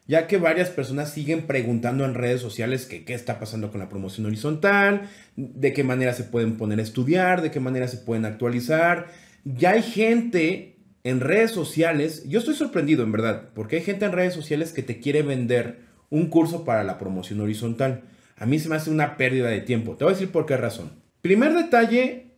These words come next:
no podemos armar un curso o una asesoría o un acompañamiento de algo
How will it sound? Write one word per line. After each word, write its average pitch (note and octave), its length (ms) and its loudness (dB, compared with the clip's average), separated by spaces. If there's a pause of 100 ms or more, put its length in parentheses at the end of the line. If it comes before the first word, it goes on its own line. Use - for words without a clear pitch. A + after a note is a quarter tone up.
(140)
no F#3 360 4
podemos D#4 420 4
armar F3 440 0
un A3 160 4
curso A3 480 -2
o G#3+ 200 4
una F3 220 0
asesoría D#3+ 580 0
o D#3+ 60 2
un D#3 160 0
acompañamiento D#3 1080 -2 (320)
de D3+ 360 4
algo C#4+ 680 2